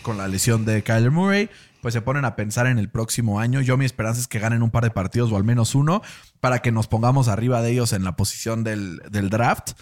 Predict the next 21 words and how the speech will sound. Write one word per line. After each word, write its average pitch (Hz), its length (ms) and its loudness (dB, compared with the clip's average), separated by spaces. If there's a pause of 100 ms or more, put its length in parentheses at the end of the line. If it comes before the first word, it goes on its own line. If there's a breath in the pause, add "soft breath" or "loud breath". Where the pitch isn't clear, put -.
(340 loud breath)
Pero 107 540 2
ahora 135 480 2
los 113 480 2
Pats, - 580 0 (420)
pues 107 220 0
se - 300 -2
ponen 160 340 2
en 123 120 2
posición 110 480 -2
franca 135 420 -2
para 95 160 -2
hacer 117 180 0
un 135 160 2
playoff 123 380 2
push, 135 260 0
güey. - 180 -10 (1400 loud breath)
Si 127 240 0
te 123 140 0
pones 160 320 2
a 123 80 2
ver, 139 340 0